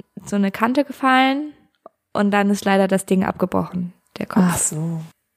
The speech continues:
Speaker 2: Okay.
Speaker 1: Ja. Und jetzt ist sie mit Tesafilm geklebt.
Speaker 2: <laughs> Das finde ich gut.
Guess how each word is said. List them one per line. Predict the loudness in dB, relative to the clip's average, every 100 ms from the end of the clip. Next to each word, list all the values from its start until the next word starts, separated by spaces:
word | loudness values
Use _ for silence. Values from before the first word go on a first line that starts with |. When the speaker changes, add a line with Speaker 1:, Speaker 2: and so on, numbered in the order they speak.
| _ -16
Speaker 2:
Okay. | -12 -8 -8
Speaker 1:
Ja. | -8 _ _ _ -2
Und | 2
jetzt | 2 2
ist | 0 2
sie | 4
mit | 4
Tesafilm | 2 0 2 0 0
geklebt. | -2 -4 -6 -6 -10 -8
Speaker 2:
<laughs> | -4 -2 0 0 0 2 2 4 6 4 4 4 4
Das | 0 0
finde | -2 -2
ich |
gut. | -6 -4